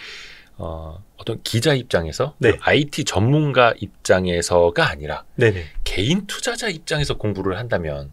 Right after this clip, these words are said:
Speaker 2: 네.
Speaker 1: 앞에서도 많이 읽고 쓰고 생각하라라는
Speaker 2: 네네.
Speaker 1: 말씀도 해주셨습니다만,
Speaker 2: 네.
Speaker 1: 개인 투자자 입장에서는 좀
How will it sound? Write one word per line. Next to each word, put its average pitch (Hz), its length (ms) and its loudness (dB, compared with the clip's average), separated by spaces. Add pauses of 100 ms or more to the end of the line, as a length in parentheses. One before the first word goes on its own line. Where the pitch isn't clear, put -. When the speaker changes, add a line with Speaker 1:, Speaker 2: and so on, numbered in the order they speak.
Speaker 2:
네. 113 80 4
Speaker 1:
앞에서도 104 340 2
많이 87 260 2
읽고 98 360 -2
쓰고 104 380 -4
생각하라라는 87 800 -2
Speaker 2:
네네. 131 120 6
Speaker 1:
말씀도 95 300 -2
해주셨습니다만, 87 920 -2
Speaker 2:
네. 110 160 2 (280)
Speaker 1:
개인 156 380 0
투자자 254 420 -4
입장에서는 156 760 0
좀 135 120 -2